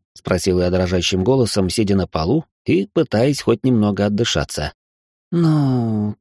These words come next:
как тебе сказать?» — медленно проговорила моя сестрёнка, изучая информацию на планшете. «Да, очень плохо, тебе нужно поработать над собой, хотя бы месяца два».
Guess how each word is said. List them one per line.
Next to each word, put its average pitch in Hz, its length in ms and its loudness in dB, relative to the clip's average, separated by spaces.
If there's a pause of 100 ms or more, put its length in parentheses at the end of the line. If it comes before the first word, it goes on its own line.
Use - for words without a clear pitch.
как - 240 -4
тебе 95 280 -2
сказать?» — - 600 -2 (320)
медленно 90 440 0
проговорила 92 520 0
моя 90 280 0
сестрёнка, 135 640 -2
изучая 95 460 0
информацию 95 760 -2
на 90 100 -2
планшете. 90 600 -2 (420)
«Да, 143 400 0 (120)
очень 143 380 0
плохо, 185 400 0
тебе 147 380 0
нужно 143 340 2
поработать 135 540 0
над 104 100 0
собой, 107 460 0 (280)
хотя 143 280 -2
бы 143 120 2
месяца 139 460 0
два». 101 300 0